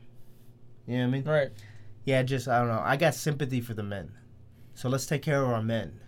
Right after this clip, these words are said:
Speaker 1: But if he is beating your ass, report that nigga.
Speaker 2: Yeah, get him out of there. Yeah, for sure.
Speaker 1: <laughs>
Speaker 2: For sure. Call me.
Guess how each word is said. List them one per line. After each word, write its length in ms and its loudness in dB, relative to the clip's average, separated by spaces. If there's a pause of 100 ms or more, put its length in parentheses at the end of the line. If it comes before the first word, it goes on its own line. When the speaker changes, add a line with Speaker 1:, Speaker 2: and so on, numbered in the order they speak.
(480)
Speaker 1:
But 120 2
if 80 -2
he 140 4
is 100 6
beating 260 4
your 220 6
ass, 400 6 (640)
report 340 0
that 180 0
nigga. 260 -6 (680)
Speaker 2:
Yeah, 160 -2
get 180 4
him 140 0
out 100 0
of 100 4
there. 200 -4 (360)
Yeah, 220 4
for 140 -2
sure. 440 2
Speaker 1:
<laughs> 1200 -6
Speaker 2:
For 160 0
sure. 380 2
Call 260 8
me. 240 4